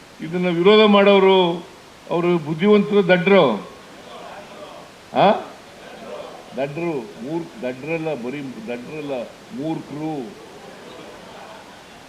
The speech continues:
ಮೂರ್ಖರು.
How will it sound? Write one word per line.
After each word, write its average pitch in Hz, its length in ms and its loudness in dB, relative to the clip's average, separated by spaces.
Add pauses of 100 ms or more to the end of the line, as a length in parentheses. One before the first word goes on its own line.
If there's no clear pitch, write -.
(2000)
ಮೂರ್ಖರು. 156 640 0